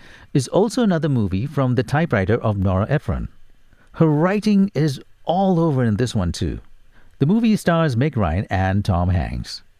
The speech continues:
Sliding Doors is a great romantic movie, and I don't want to say anything more as I might just give away the premise.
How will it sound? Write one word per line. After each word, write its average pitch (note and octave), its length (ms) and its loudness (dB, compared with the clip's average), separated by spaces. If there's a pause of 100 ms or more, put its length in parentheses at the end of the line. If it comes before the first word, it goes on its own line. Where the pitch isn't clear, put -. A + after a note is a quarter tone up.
(920)
Sliding F#2+ 460 0
Doors G#3+ 520 -2 (140)
is G#2 140 -4
a G#2 40 -2
great E2 240 -4
romantic D#2 420 -4
movie, D2 360 -6
and C3+ 140 0
I B2 80 0
don't C#3+ 180 0
want C3+ 140 0
to C3 60 0
say C3 280 -2
anything C#3 340 0
more A#2+ 220 2
as A2 140 0
I A2+ 80 2
might A2 300 0
just C3 280 -4
give B2+ 160 -2
away B2 260 0
the B2 120 -2
premise. B2+ 440 -2